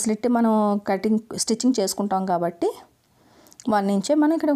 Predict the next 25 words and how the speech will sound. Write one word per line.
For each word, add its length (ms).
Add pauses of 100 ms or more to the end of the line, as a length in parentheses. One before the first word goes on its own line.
(120)
పెట్టుకున్నాం. 400 (480)
ఇలా 120 (100)
రెండో 260
స్టిచ్ 340
మళ్ళీ 160 (160)
మీరు 180
వేసుకుంటూ 440 (100)
వచ్చేయాలి. 500 (1300)
రెండో 180 (100)
స్టిచ్ 300
స్టార్ట్ 280
చేసేటప్పుడు 500 (100)
ఫస్ట్ 360 (100)
స్టార్టింగ్‌లోని, 760 (560)
ఆ, 20 (160)
హిప్ 200 (100)
దగ్గర 220 (140)
సేమ్ 280
అదే 160 (100)
కుట్లో 240
ఒక 100
అర 140
ఇంచ్ 180
వచ్చి 240 (1120)
ఆ 20